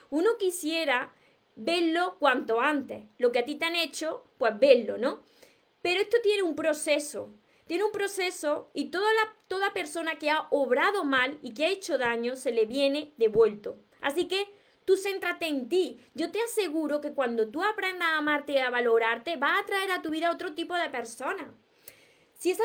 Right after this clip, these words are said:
persona te engañó, esa persona lo primero que se está engañando es a ella misma. Cuando una persona es infiel, la primera persona que se está haciendo infiel es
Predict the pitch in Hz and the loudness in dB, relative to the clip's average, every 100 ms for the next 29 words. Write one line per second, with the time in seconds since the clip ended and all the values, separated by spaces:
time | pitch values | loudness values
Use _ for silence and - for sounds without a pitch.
0 | 466 403 302 339 349 359 - _ _ _ | 0 -2 -2 -4 -2 -4 -6 _ _ _
1 | _ _ - 359 320 294 277 262 262 269 | _ _ -4 -2 2 2 2 2 4 2
2 | 466 - _ _ _ _ - 381 480 466 | 2 -8 _ _ _ _ -8 -2 0 2
3 | 427 403 415 359 302 302 370 440 453 440 | 0 0 0 0 -2 -2 -2 0 0 -2
4 | - 349 311 294 320 359 320 330 269 277 | -4 -6 -4 -4 -4 0 0 0 0 0
5 | 381 403 339 427 453 240 208 - _ _ | 2 0 0 0 0 -2 -6 -18 _ _
6 | _ _ _ _ 320 311 415 466 440 392 | _ _ _ _ -2 0 0 0 0 -2
7 | 370 339 302 277 - 285 302 523 - 294 | -4 -2 0 -2 -2 -2 -2 -2 -6 -2
8 | 277 302 415 440 403 381 381 381 302 302 | 0 0 -2 -2 -4 -4 -4 -4 -8 -8
9 | 359 359 349 320 285 214 - - 294 269 | -8 -6 -4 0 2 0 -2 -4 -4 -2
10 | 330 403 - 370 | -2 -2 -2 -4